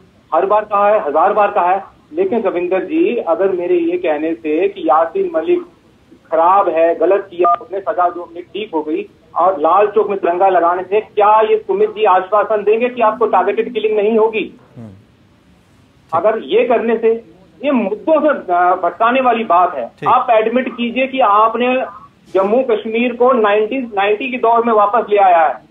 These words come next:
Speaker 2: हम्म।
Speaker 1: आज यहाँ पर हर एक व्यक्ति डर के साए में जी रहा है। कश्मीरी पंडित जो है वो ये मांग कर रहे हैं कि हम कश्मीर में नहीं रहना चाहते।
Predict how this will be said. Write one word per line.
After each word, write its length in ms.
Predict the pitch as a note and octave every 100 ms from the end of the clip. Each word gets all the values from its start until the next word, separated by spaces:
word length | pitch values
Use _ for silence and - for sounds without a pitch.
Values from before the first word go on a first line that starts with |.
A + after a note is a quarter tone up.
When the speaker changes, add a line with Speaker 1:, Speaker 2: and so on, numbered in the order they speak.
| _ -
Speaker 2:
हम्म। 100 | A2 F#2 _
Speaker 1:
आज 280 | F3 G#3 A#3 -
यहाँ 280 | F#3 G#3+ A#3
पर 260 | A3 G#3+
हर 340 | A3+ - G#3+ B3
एक 340 | G#3+ A3+ A3+
व्यक्ति 420 | F#3 G3 - A3+
डर 260 | A3 G3 A3
के 160 | A3 G#3+
साए 260 | G#3 G#3+
में 120 | G#3+
जी 220 | G3+ G3+ A3+
रहा 120 | G3+
है। 120 | F#3
कश्मीरी 440 | F#3+ G#3 G#3+ A3
पंडित 400 | A3+ G#3+ G#3+ A3+
जो 100 | A3
है 340 | G#3 A3+ C#4 - _ F#3+
वो 80 | G#3
ये 120 | A3
मांग 380 | F#3 F#3 A#3 A#3+
कर 180 | A3+
रहे 160 | G#3+ A3
हैं 160 | A3+ A#3
कि 100 | A#3
हम 260 | G3+ A3+
कश्मीर 380 | A3+ G3+ A3 A3+
में 100 | A#3
नहीं 300 | A#3+ A#3+ C4+
रहना 260 | A3+ G3+ -
चाहते। 360 | E3+ C#3+ -